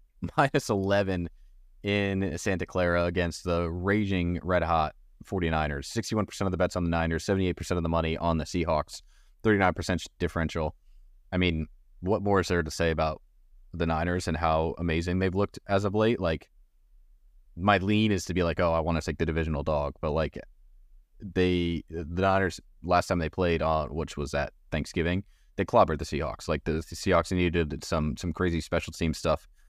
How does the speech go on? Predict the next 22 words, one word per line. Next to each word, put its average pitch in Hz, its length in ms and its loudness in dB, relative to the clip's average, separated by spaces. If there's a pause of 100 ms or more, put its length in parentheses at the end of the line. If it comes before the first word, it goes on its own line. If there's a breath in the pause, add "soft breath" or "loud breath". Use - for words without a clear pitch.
(120)
to - 80 0
even 80 360 2 (260)
manage 87 360 0
to, 80 200 0
to, 80 180 -4 (120)
to 90 100 -2
put 85 200 0
up 80 80 -2
some 76 140 -2
points. 65 360 -10
So 78 200 -2 (680)
I 95 80 2
don't 107 140 4
think 98 180 2
Geno's 92 320 2
been 82 360 0
really 85 220 2
good 82 220 2
of 80 80 0
late. 82 300 0 (100)
I 78 100 0
think 78 360 -4